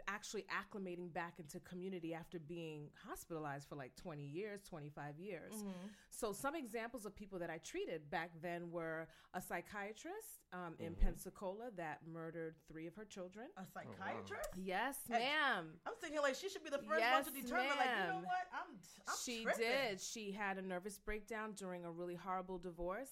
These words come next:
Speaker 1: and, um, thought that she was hearing from the Lord and did that. And so, um,
Speaker 3: Wow.
Speaker 1: I've treated a woman that had a nervous breakdown. She completely snapped, and she shot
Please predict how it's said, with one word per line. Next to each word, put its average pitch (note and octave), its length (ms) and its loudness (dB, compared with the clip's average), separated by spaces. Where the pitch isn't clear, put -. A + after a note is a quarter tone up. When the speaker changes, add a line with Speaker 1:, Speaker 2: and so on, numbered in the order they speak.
Speaker 1:
and, D#3 460 -8
um, D3 420 -6
thought F3+ 220 0
that F3+ 100 -6
she - 160 -6
was F3+ 160 -2
hearing F3+ 280 -4
from F3+ 200 -4
the E3+ 100 0
Lord F3 380 2
and F3+ 260 0
did B3 240 -4
that. C3 320 -2
And E3 160 -6
so, E3+ 500 0
um, D#3+ 260 0
Speaker 3:
Wow. A#2+ 60 -8
Speaker 1:
I've F3 220 2
treated G3 380 -2
a F#3 80 2
woman G3 460 -2
that F3 180 -2
had E3+ 500 -2
a - 60 -4
nervous E3+ 420 -4
breakdown. G3 500 -4
She G3+ 160 -8
completely F3 520 0
snapped, F#3+ 600 -2
and E3 200 -2
she - 280 -6
shot E3+ 500 0